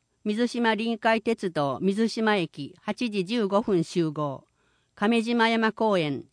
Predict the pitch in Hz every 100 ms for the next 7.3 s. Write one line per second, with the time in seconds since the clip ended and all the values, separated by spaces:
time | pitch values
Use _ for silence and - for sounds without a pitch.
0 | _ 196 226 185 165 190 214 220 214 214
1 | 196 - 131 135 _ _ _ _ 220 233
2 | - 240 226 226 220 214 196 180 - _
3 | _ _ _ - 233 240 226 226 226 214
4 | 214 208 196 - - - 226 226 202 -
5 | 208 - 208 233 240 233 233 196 175 147
6 | - - 220 233 233 233 196 185 - 170
7 | 156 135